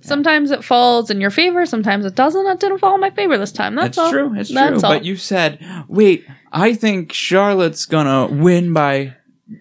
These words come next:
Speaker 2: uh, I think Charlotte's gonna get herself disqualified." Was that it? I don't know.
Speaker 1: Yeah,
Speaker 2: You,
Speaker 1: something like that.
Speaker 2: you tied yourself into knots on this one.
Speaker 1: I always do. I overthink everything because I want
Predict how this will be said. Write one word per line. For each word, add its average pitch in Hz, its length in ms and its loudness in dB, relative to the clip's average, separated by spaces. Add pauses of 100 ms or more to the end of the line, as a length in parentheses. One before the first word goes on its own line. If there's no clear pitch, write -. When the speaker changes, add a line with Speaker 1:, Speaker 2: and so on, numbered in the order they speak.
Speaker 2:
uh, 170 240 0 (640)
I 175 120 0
think 196 300 0 (1000)
Charlotte's 208 500 2
gonna 202 220 -4
get 196 180 -2
herself 190 380 -2
disqualified." 220 760 -2
Was 202 120 -4
that 226 220 -4
it? - 80 -8
I 180 180 2
don't 143 120 0
know. 107 120 -4
Speaker 1:
Yeah, 104 260 0
Speaker 2:
You, 147 120 2
Speaker 1:
something 196 280 0
like 190 180 -6
that. 180 100 2 (120)
Speaker 2:
you 208 60 4
tied 226 220 4
yourself 156 420 0
into 127 180 -4
knots 107 460 0
on 104 220 0
this 98 200 -4
one. 104 220 2 (340)
Speaker 1:
I 311 160 -2
always 320 340 2
do. 247 220 2
I 202 80 4
overthink 330 480 -2
everything 269 400 -2
because 247 300 2
I 254 100 2
want 233 400 0